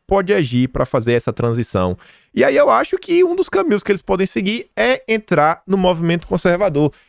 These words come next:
E aí eu quero pegar essas duas coisas, até recomendar o, o podcast do Chip, que é o História Magister, é do, é o Edson, melhor podcast de história do Brasil, é o Dan Carlin brasileiro. É, é um Brasil paralelo em formato de podcast. E quero pegar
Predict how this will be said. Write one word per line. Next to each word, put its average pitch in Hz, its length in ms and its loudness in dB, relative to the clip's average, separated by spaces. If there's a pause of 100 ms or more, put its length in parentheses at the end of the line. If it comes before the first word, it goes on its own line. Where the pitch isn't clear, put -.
(140)
E - 60 0
aí 175 60 4
eu 190 80 2
quero 208 180 0
pegar 175 280 0
essas 180 200 -2
duas 190 220 -2
coisas, 185 260 0
até 190 140 -2
recomendar 202 420 0
o, 165 220 0
o 160 180 2
podcast 156 560 -4
do 147 100 0
Chip, - 380 -4
que - 140 -6
é 147 40 2
o 151 80 2
História 160 400 -2
Magister, 135 540 -2
é 131 140 0
do, 127 180 0
é 139 220 0
o 120 100 2
Edson, 175 340 -2 (440)
melhor 180 220 2
podcast 175 360 -2
de 156 80 -4
história 151 280 0
do 135 120 -4
Brasil, 135 540 0
é - 80 2
o 143 80 2
Dan 170 180 -2
Carlin 147 380 0
brasileiro. 131 560 0 (640)
É, 113 520 2
é - 40 0
um 220 100 0
Brasil 220 360 0
paralelo 190 360 0
em 190 40 -4
formato 165 340 0
de 156 60 -10
podcast. 135 640 -2 (640)
E 139 120 0
quero 196 340 0
pegar 165 320 0